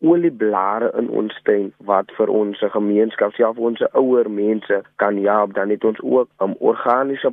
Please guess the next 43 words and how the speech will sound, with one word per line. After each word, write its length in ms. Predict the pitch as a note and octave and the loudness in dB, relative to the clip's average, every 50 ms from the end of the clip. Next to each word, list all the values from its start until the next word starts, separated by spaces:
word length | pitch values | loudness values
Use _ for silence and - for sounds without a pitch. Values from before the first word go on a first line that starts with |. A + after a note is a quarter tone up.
| C3+ _ | -4 _
plante 380 | - A#2 A2+ A#2 A2 - A#2 A2 | -2 0 0 -2 -2 -4 -6 -4
geplant 500 | - G2+ - - A2+ G#2 G2 F#2+ F2+ - - _ _ _ _ | -4 -8 -2 -2 0 0 0 -2 -4 -10 -16 _ _ _ _
vir 260 | - C3 B2+ A#2 A#2 - - _ _ | 2 2 2 2 0 -6 -10 _ _
ons 220 | - A#2 A2 - | -4 -4 -4 -2
gemeenskap. 760 | - A2+ G#2 G#2 G#2+ A2 A2+ A2+ A2 - - A#2+ G#2+ G2+ - _ _ _ _ | -4 -4 -2 0 2 2 2 0 0 -2 0 0 0 0 -4 _ _ _ _
En 240 | - B2 B2+ B2+ A#2 | 0 2 2 2 2
dan 200 | A2 G#2 A2 A2+ | 0 0 0 -2
is 100 | A2+ A2 | -2 0
daar 260 | G#2+ G#2 G#2+ A#2 - _ | 0 0 0 0 -4 _
krye 400 | - D3 C3 C3+ C3 C3 B2+ A#2+ | -2 -2 0 0 2 0 0 0
ook 240 | C3 B2+ B2+ A#2 A#2+ | 0 0 0 0 0
wat 180 | A#2+ A2+ - | -2 0 0
ons 220 | A2+ A2+ A2+ A2 G#2+ | -2 -2 -2 -2 0
nou 260 | G#2+ G#2+ A2 G#2 - - _ | 0 0 0 0 -4 -8 _
eergister 540 | - A#2 B2 B2+ - - A#2+ - - - G2+ | -2 0 0 0 0 -4 -6 -4 -6 -6 -6
geplant 480 | - A2 - - A2 G#2 G#2 G#2 F#2 - | -6 -8 -2 0 0 0 0 -2 -4 -8
het 120 | F#2+ - _ _ | -12 -12 _ _
vir 120 | - A2+ A2 | 0 0 0
ons 260 | G#2 A2+ A2+ G#2+ G2+ - | 2 0 0 -2 -4 -6
gemeenskap, 800 | - A2 G2+ G2+ G2+ G#2 A2 A#2 A#2 A2+ - - A2 G2+ G2 - _ _ _ - | -6 -4 -2 0 2 2 2 2 2 -2 -2 -2 0 0 0 -4 _ _ _ 0
vir 80 | - A2 | 2 2
hulle 180 | G#2 G#2 A2 | 2 2 0
gesondheid, 720 | - - A2 - - - A#2 A#2+ A#2 A2+ A2 - G#2 F#2+ - | -2 -4 -6 -8 -2 0 0 0 0 0 0 -2 -2 -2 -2
vir 160 | - A2 A#2+ | 0 0 0
ons 180 | A2+ G#2+ - - | 0 0 0 0
ouer 300 | - A#2 A#2 A#2 A2+ A2+ | 2 4 4 2 2 2
mense 520 | A2 G#2+ G#2+ G#2+ A2 G#2 - A2 G#2+ G2+ - - | -2 0 0 0 -2 0 0 0 0 0 -4 -8
se 160 | - - G#2+ | -8 -6 -2
gesondheid. 680 | A2+ A2 - - - G#2+ A#2 A#2 G#2+ - - F#2 F#2 - _ _ _ _ - B2 | -2 -2 -2 0 2 2 2 2 0 -2 -4 -4 -4 -6 _ _ _ _ 2 2
Indien 560 | B2+ A#2+ G#2 F#2+ A2 A2+ A#2 A#2 A2 G#2 G2 | 2 2 -2 -4 -2 0 0 0 0 -2 -6
moontlik 580 | F#2+ F#2+ G2+ G#2+ A2+ A#2 A2+ - - G#2 G2+ F2 | -6 -2 2 2 2 2 0 -2 -4 -4 -2 -2
het 160 | G2 F#2 - G2 | -4 -2 0 0
ons 220 | G#2 G2+ F#2 - - - | 0 0 -2 -6 -2 0
al 220 | G#2+ G#2+ A2+ A2+ | 2 2 2 0
hierdie 440 | A2+ G#2+ G2+ G#2+ G#2 G#2+ A2 G#2 G#2+ | -2 -4 -6 -6 -4 -2 -2 0 0
organiese 600 | G#2+ G#2 G#2 - G#2 G2+ G#2+ G#2+ G#2+ G#2 A#2 G2+ | 0 -2 0 0 0 0 2 0 -2 -4 -4 -4
plante 400 | - - G#2 G2+ G2+ G2 - G2+ | -2 0 0 0 0 -2 -4 -6
geplant 380 | A2 G#2 - A2 G#2+ G2 G2+ | -6 -4 0 0 2 2 2
en 100 | G#2 G2+ | 0 -2
wat 160 | F2+ - - - | -2 -4 -4 -4
ons 80 | G#2+ G#2+ | -6 -4
nog 180 | G2+ G2 - - | -4 -6 -4 -2
ook 220 | - A2 G#2+ | 0 0 0